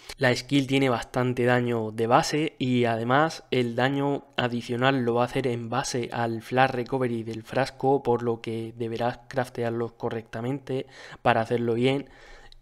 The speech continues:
Y lo bueno de que venga parte del daño por el frasco es que te va a permitir ir más relajado en cuanto al equipo.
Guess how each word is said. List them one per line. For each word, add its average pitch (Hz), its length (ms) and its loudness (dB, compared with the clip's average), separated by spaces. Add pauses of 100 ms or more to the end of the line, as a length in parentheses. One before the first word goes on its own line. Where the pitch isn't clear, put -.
Y 131 340 2
lo 123 120 4
bueno 143 240 4
de 165 80 4
que 147 140 2
venga 131 560 2
parte 131 320 4
del 123 240 4
daño 123 400 0
por 113 340 0
el 113 100 -6
frasco 135 640 2
es 127 160 0
que - 140 -6
te 123 120 -2
va 120 100 4
a 120 80 -2
permitir 120 680 -2
ir 123 140 0
más 123 180 2
relajado 120 600 0
en 123 100 -2
cuanto 120 320 -2
al 113 80 -4
equipo. 131 480 0